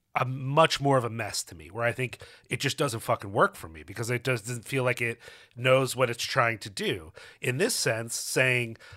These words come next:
"Oh, this is a movie, it involves a lot of the political machinations of Israel," without ever directly addressing the Israel-Palestine situation. You know, like, we, we have an Arab character,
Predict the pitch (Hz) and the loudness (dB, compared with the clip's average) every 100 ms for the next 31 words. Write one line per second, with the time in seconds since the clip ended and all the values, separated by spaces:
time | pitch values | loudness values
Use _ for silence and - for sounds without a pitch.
0 | - 165 139 123 131 123 117 117 135 127 | -4 6 6 6 -2 -4 -4 0 0 2
1 | 127 123 131 120 113 113 127 123 113 117 | 2 0 -2 -4 -2 2 2 2 0 4
2 | 117 117 104 - - _ - 117 - 117 | 4 2 -2 -12 -20 _ -4 -4 -4 -4
3 | 123 127 123 - 120 113 113 110 107 - | -2 -2 -2 -2 -2 0 0 0 -4 -8
4 | - - - 120 123 127 - 117 120 - | -20 -20 -10 0 4 4 2 2 2 0
5 | 120 110 120 120 - 113 107 104 120 113 | -4 -4 -2 -2 -2 -2 -2 2 2 4
6 | 120 117 110 117 117 - 110 107 104 98 | 2 0 -4 -2 -2 -2 -4 -4 -4 -6
7 | - - - 110 113 113 - 110 101 107 | -14 -14 -8 -4 0 0 0 -6 -6 -2
8 | 104 104 135 110 110 - 110 120 113 98 | -2 -2 -4 -4 -6 -2 0 0 -2 -6
9 | 98 - 85 82 - 101 107 101 104 104 | -10 -12 -14 -12 -10 -6 -4 -4 -4 -4
10 | 117 110 123 117 110 113 131 - 98 92 | -4 -4 0 0 2 2 0 -2 -8 -10
11 | 92 104 | -10 -12